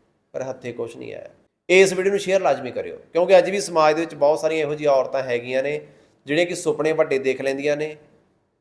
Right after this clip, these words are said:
ਵੱਡੇ ਸੁਪਨੇ ਪੂਰੇ ਕਰਨ ਲਈ ਉਹ ਆਪਦੀ ਇੱਜ਼ਤ ਵੀ ਮਿੱਟੀ ਕਰ ਲੈਂਦੀਆਂ ਨੇ, ਆਪਦੇ ਪਰਿਵਾਰ ਨੂੰ ਵੀ ਦਾਅ ਤੇ ਲਾ ਦਿੰਦੀਆਂ ਨੇ, ਸਭ ਕੁਝ ਤਬਾਹ ਕਰ ਲੈਂਦੀਆਂ ਨੇ, ਪਰ ਆਖਰ ਨੂੰ ਉਹਨਾਂ ਦੇ ਹੱਥ 'ਚ ਕੁਛ ਨਹੀਂ ਆਉਂਦਾ, ਸਿਰਫ ਨਿਰਾਸ਼ਾ ਆਉਂਦੀ ਹੈ।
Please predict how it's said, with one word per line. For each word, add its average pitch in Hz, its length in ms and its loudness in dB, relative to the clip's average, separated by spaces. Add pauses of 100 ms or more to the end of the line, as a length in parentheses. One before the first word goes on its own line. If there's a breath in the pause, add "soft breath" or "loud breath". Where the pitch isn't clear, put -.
(200)
ਵੱਡੇ 170 340 6
ਸੁਪਨੇ 175 320 2
ਪੂਰੇ 165 260 -2
ਕਰਨ 165 240 0
ਲਈ 170 140 -4
ਉਹ 160 80 4
ਆਪਦੀ 151 260 2
ਇੱਜ਼ਤ 143 340 -8
ਵੀ 160 120 -4
ਮਿੱਟੀ 160 260 -4
ਕਰ 151 200 0
ਲੈਂਦੀਆਂ 143 360 -6
ਨੇ, 147 140 -10 (460)
ਆਪਦੇ 143 320 2
ਪਰਿਵਾਰ 139 440 4
ਨੂੰ 151 80 -4
ਵੀ 160 80 -2
ਦਾਅ 143 240 4
ਤੇ 143 120 -2
ਲਾ 143 140 2
ਦਿੰਦੀਆਂ 139 340 -4
ਨੇ, 139 180 -8 (320)
ਸਭ 147 300 -2
ਕੁਝ 156 120 -6
ਤਬਾਹ 135 320 2
ਕਰ 143 180 -2
ਲੈਂਦੀਆਂ 135 240 -6
ਨੇ, 143 60 -10
ਪਰ 143 140 0
ਆਖਰ 135 420 -2
ਨੂੰ 139 100 -12
ਉਹਨਾਂ 139 120 -6
ਦੇ 135 80 -6
ਹੱਥ 123 160 -8
'ਚ - 80 -20
ਕੁਛ 139 300 -10
ਨਹੀਂ 139 140 -10
ਆਉਂਦਾ, 120 320 -8 (120)
ਸਿਰਫ 139 240 -14
ਨਿਰਾਸ਼ਾ 113 440 -4
ਆਉਂਦੀ - 340 -14
ਹੈ। - 60 -20